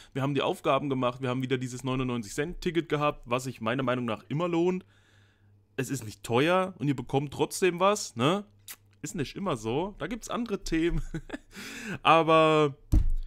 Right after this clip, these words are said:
was war noch? Genau. Wir haben den, den Darth Bacon.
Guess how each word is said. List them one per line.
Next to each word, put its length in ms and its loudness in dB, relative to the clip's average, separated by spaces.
was 320 2
war 80 4
noch? 320 2
Genau. 600 4
Wir 140 -4
haben 240 4
den, 300 0
den 200 2
Darth 440 4
Bacon. 720 6